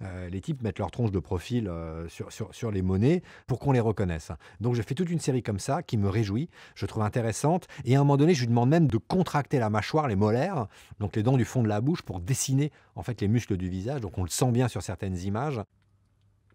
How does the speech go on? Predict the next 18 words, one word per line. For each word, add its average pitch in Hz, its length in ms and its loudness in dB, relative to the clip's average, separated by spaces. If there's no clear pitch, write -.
La 120 100 2
séance 101 320 0
continue, 107 500 2
le 139 200 8
profil 120 460 0
est 98 80 4
là, 117 300 0
là 110 100 4
je 107 140 0
sais 139 180 2
que 98 240 2
je - 80 -14
suis 113 100 -6
bien, 90 200 -4
là. 71 200 -14
J'ai, - 140 -8
là, 90 320 -6
là, 110 180 0